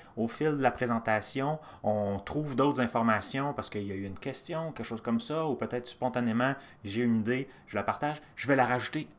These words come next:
après coup. Mais règle générale, tous les liens sont dans les vidéos en avance. Donc, vous avez toute l'information en avance. Pour être certain de ne pas manquer les vidéos,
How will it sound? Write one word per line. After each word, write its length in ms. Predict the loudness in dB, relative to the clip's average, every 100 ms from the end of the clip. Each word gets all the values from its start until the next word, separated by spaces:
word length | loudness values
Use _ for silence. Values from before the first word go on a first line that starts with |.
| -4
après 320 | -4 -4 -2
coup. 200 | -2 -2
Mais 100 | 0
règle 280 | 2 2 2
générale, 580 | 2 0 4 4 4 -2 -12 -20 -8
tous 180 | -4
les 220 | 2 2 4
liens 340 | 0 -2 -2
sont 180 | -4 -2
dans 140 | 0
les 160 | 0 -2
vidéos 560 | -4 -4 0 0 0 -4 -20 -18 0
en 100 | 2
avance. 400 | 6 6 4 -2
Donc, 180 | 0 2
vous 120 | 2
avez 200 | 2 2
toute 160 | -2 -4
l'information 540 | -4 -4 -4 -4 -6 -4
en 100 | 0
avance. 480 | 2 0 -4 -12 -12 -14 -16 -16 -16 -14
Pour 160 | -4 2
être 120 | 2
certain 480 | 2 0 0 -4 -2
de 60 | -6
ne 40 |
pas 200 | -4 -2
manquer 280 | 0 -2 -4
les 80 | -4
vidéos, 400 | -2 0 0